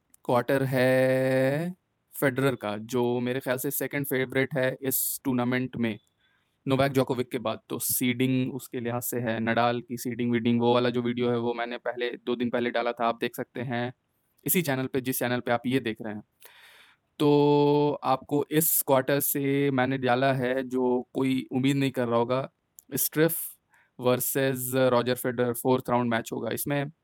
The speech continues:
काफ़ी ज़्यादा आपको, पहला मैच तो जैसे रॉजर फेडरर का है लॉयड हैरिस के साथ, जो आराम से जीत जाएगा। सेकंड राउंड भी मैच नोहा रूबिन के साथ होगा या जे क्लार्क, वो भी जीत जाएगा। फोर्थ राउंड मैच भी,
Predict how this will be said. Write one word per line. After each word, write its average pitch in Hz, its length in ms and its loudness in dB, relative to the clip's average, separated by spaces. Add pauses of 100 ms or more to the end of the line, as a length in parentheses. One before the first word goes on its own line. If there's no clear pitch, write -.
(520)
काफ़ी 139 240 0
ज़्यादा 139 320 2
आपको, 135 360 0
पहला 143 300 2
मैच 156 280 2
तो 151 160 2
जैसे 139 360 -4
रॉजर 131 220 2
फेडरर 135 340 -2
का 131 160 0
है 135 220 0 (240)
लॉयड 127 340 2
हैरिस 131 320 -2
के 131 100 -8
साथ, 127 160 0
जो 127 140 0
आराम 120 220 2
से 127 120 -8
जीत 120 160 -8
जाएगा। 123 240 -4
सेकंड 135 400 -2
राउंड 131 200 0
भी 135 80 -2
मैच 127 280 -4
नोहा 123 380 0 (600)
रूबिन 139 360 2
के 139 100 -4
साथ 131 240 0
होगा 127 220 -2
या 127 120 0
जे 123 200 -2
क्लार्क, 123 440 2
वो 120 100 0
भी 123 140 -2
जीत 120 160 -4
जाएगा। 120 280 -2
फोर्थ 139 400 0
राउंड 131 280 0
मैच 127 220 0
भी, 127 240 -2